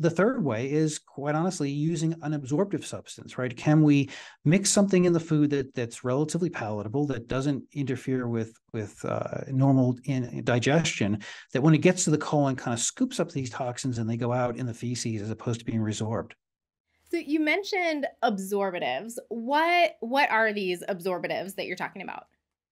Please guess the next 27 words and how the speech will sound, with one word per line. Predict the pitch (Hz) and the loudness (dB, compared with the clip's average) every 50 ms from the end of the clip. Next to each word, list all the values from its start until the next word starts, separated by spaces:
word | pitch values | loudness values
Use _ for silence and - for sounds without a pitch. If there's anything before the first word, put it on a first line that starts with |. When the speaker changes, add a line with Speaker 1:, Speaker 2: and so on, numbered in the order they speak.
| _ _ _ _ | _ _ _ _
Speaker 1:
So | - - - 180 185 180 180 180 | -4 2 4 6 6 6 4 0
in | 185 175 | -2 0
particular, | 165 170 - 220 226 233 208 175 143 127 | 0 2 0 0 2 4 4 4 4 2
I'm | 120 117 | 0 -4
talking | 117 - 156 147 - - 147 131 120 _ | -4 -4 -4 -4 -2 -4 -8 -8 -8 _
about | - 127 127 117 123 120 120 113 110 110 110 _ | -8 -8 -4 -2 -2 -2 0 0 -2 -4 -6 _
a | - 117 | -8 -8
supplement | - - 139 127 - 131 117 107 101 98 | -6 -6 -6 -6 -4 -6 -6 -6 -6 -8
called | - - 127 110 101 98 _ | -8 -6 -6 -6 -6 -8 _
Porous | - - 131 120 107 107 - - - | -8 -6 -6 -4 -4 -6 -8 -10 -10
One. | 113 95 87 82 80 87 - | -10 -10 -8 -8 -10 -12 -10
And | 117 117 117 107 - - _ _ | -8 -8 -6 -8 -10 -12 _ _
what | _ 135 135 131 139 | _ -8 -6 -6 -6
it | 127 - | -4 -2
does | 208 226 240 185 127 120 | -2 0 0 -2 -2 -2
is | 110 104 104 | -6 -6 -8
it, | 113 101 104 113 110 - _ _ | -10 -12 -12 -14 -18 -18 _ _
it | - 131 120 117 - | -8 -8 -8 -8 -6
travels | - - 147 147 147 143 139 127 | -4 0 2 2 2 2 -2 -4
pretty | 117 _ - 139 | -6 _ -6 -6
much | 135 131 127 123 117 | -4 -4 -6 -6 -6
undigested | 107 131 135 127 123 120 117 120 123 117 117 - - 117 117 | -6 -6 -4 -4 -4 -6 -6 -6 -6 -6 -6 -8 -12 -12 -12
through | - - 120 | -10 -10 -8
the | 107 110 | -8 -8
G | 107 - 117 | -8 -6 -6
I | 120 123 135 139 | -4 -4 -4 -6
tract. | - - 98 92 90 98 110 _ | -6 -8 -10 -10 -10 -12 -14 _